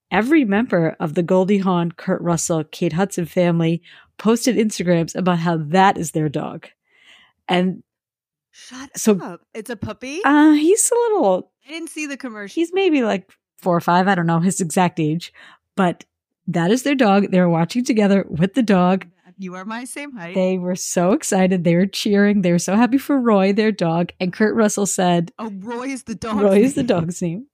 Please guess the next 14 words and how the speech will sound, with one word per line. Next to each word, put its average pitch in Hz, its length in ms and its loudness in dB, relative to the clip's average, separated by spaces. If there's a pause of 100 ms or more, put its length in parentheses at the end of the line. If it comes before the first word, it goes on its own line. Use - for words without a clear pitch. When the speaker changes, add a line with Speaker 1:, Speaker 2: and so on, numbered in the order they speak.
(720)
Speaker 1:
And 202 220 2 (220)
Speaker 2:
But 277 140 -6
who 349 240 -2
actually 262 380 -6
owns 214 260 -6
it? 165 160 -12
Like, 175 220 -10
Kurt 202 320 -8
and 185 160 -8
Goldie? 226 680 -6 (260)
Speaker 1:
I 262 140 4
Speaker 2:
Kate? 285 40 2
Speaker 1:
don't 320 220 4
know. 285 340 0